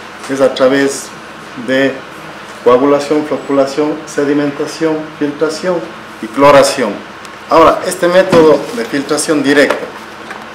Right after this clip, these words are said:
según consta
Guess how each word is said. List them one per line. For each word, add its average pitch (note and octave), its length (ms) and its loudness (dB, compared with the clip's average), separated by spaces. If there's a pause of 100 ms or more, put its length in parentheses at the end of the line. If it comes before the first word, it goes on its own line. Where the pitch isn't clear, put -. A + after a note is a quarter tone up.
(1400)
según D3+ 380 4
consta D#3 480 4